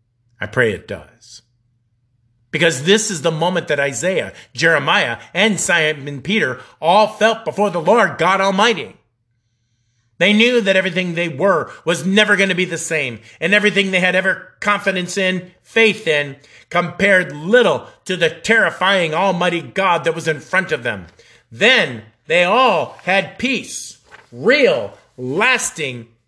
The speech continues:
peace, knowing who God is and what God will always do for them.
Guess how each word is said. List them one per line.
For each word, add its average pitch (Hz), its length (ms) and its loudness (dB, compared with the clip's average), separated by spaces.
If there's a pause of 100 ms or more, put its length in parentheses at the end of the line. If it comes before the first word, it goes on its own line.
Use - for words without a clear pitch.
(120)
peace, - 540 -10 (500)
knowing 220 420 2
who 190 120 4
God 175 380 0
is 92 400 -14 (440)
and 131 160 -10
what 135 240 -2
God 135 320 0
will 127 160 -4
always 120 280 -4
do 101 480 -8 (200)
for 90 220 -18
them. 101 320 -4